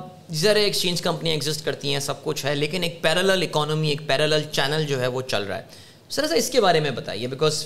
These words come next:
اگر میں غلطی پہ نہ ہوں تو ایف اے ٹی ایف کی ریکوائرمنٹس میں اس پہ بڑی سختی کی گئی ہے، اس کو بڑا ان،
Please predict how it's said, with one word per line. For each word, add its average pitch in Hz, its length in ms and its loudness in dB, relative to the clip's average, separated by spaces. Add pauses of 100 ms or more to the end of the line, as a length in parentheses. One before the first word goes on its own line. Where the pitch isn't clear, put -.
(120)
اگر 160 200 2
میں 165 100 0
غلطی 147 240 -2
پہ 165 80 -2
نہ 160 100 0
ہوں 151 100 -4
تو 156 80 0
ایف 143 120 0
اے 147 80 2
ٹی 160 240 -2
ایف 160 160 0
کی 151 120 -4
ریکوائرمنٹس 135 640 -2
میں 139 120 -6
اس - 160 -6
پہ 156 80 2
بڑی 135 280 -2
سختی - 560 -4
کی 139 200 -4
گئی 123 200 0
ہے، 117 220 0 (440)
اس - 100 -6
کو 160 120 -6
بڑا 135 380 4 (320)
ان، 139 300 -4